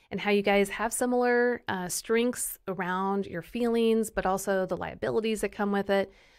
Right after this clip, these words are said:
um, and how shame pops up and your desire to be seen in a very specific light. Um,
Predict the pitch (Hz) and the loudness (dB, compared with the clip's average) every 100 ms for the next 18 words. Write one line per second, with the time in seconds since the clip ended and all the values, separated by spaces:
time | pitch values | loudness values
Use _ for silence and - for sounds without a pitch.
0 | _ 190 185 180 190 170 196 - 202 202 | _ -2 -2 -2 -6 -4 -4 -4 -4 -4
1 | 202 185 185 190 185 180 175 175 175 175 | -4 -8 -4 -2 -2 -2 -6 -6 -6 -6
2 | 165 175 185 185 180 180 165 180 180 175 | -6 -4 0 0 -2 -6 -6 -4 -4 -4
3 | 170 170 175 165 - - - - - 226 | -4 -2 -2 -4 -6 -6 -4 -6 -4 0
4 | 233 - - _ _ _ - 190 185 175 | 0 0 -6 _ _ _ -4 0 0 0
5 | 170 | -2